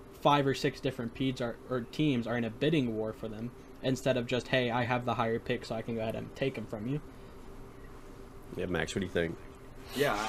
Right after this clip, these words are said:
Speaker 3: I, I liked it a lot too. Um, I guess this year there were certainly, like, five or six players that really stuck out. So having a lot of draft capital, making smart trades throughout the season meant a lot more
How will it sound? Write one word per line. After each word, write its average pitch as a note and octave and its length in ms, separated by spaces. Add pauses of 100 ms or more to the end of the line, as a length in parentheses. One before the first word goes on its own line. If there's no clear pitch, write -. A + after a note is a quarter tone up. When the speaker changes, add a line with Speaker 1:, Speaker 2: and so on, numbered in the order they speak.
(120)
Speaker 3:
I, B2+ 100
I - 20
liked D#3+ 260
it D3 60
a C#3+ 40
lot A2 360
too. G2 340 (160)
Um, F#2 400 (1200)
I A2+ 80
guess A2 300
this - 320
year G#2+ 160
there G#2 120
were G2+ 100
certainly, F#2+ 400
like, E2 240 (500)
five F#2 260
or F#2+ 60
six - 280
players F2+ 300
that F#2 140
really F#2 220
stuck - 420
out. E2 340 (140)
So G2 260
having G#2 300
a G#2 60
lot G2 200
of E2+ 160
draft F2 380 (160)
capital, G#2 480
making F#2 320
smart F2+ 440
trades E2 420
throughout F2+ 260
the E2 80
season F2+ 580
meant G2 240
a G#2 60
lot E2+ 280
more E2+ 380